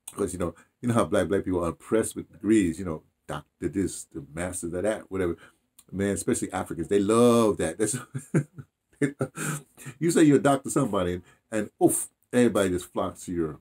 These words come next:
whatever, whatever. So he, that, that was very smart. He's, he's a smart cat, you know. I mean, he's not my, I shouldn't say this way, but, you know, he's a mover and shaker. I mean,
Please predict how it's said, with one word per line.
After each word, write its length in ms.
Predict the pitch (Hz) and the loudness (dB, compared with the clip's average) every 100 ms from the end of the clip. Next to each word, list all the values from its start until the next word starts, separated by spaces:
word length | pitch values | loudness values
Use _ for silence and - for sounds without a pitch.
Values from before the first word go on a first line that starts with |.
| _ | _
whatever, 300 | 85 76 73 | -12 -12 -16
whatever. 340 | 78 71 62 _ _ _ _ _ _ _ _ _ - | -18 -18 -20 _ _ _ _ _ _ _ _ _ -20
So 280 | - - 87 | -8 -4 -4
he, 100 | 87 | -6
that, 200 | 92 107 | -6 -2
that 100 | 127 | 2
was 140 | 127 90 | 2 2
very 180 | 104 | 0
smart. 320 | - - 92 87 | -2 -8 -8 -6
He's, 120 | 104 - - _ | -6 -8 -20 _
he's 180 | _ - | _ -6
a 40 | 123 | -4
smart 300 | 131 113 - | -2 -4 -2
cat, 260 | 127 82 - _ _ _ | -4 -4 -8 _ _ _
you 80 | 120 | -6
know. 180 | 104 101 - - - | -6 -6 -12 -12 -2
I 40 | |
mean, 120 | 143 | 2
he's 100 | 175 | 2
not 160 | 170 131 | 0 0
my, 200 | 123 117 - | 0 -2 -6
I 80 | 113 | -4
shouldn't 220 | 143 104 | -2 -2
say 120 | 101 | -2
this 200 | 87 78 | -2 -4
way, 160 | 82 80 _ _ _ _ _ - | -4 -6 _ _ _ _ _ -10
but, 200 | - 120 | -6 -2
you 80 | 135 | 0
know, 60 | 104 | 0
he's 180 | 110 127 | 2 2
a 60 | |
mover 240 | 120 123 110 | 6 4 2
and 80 | |
shaker. 380 | 101 107 98 98 - | 0 0 2 -2 -2
I 60 | |
mean, 160 | 98 101 | -6 -8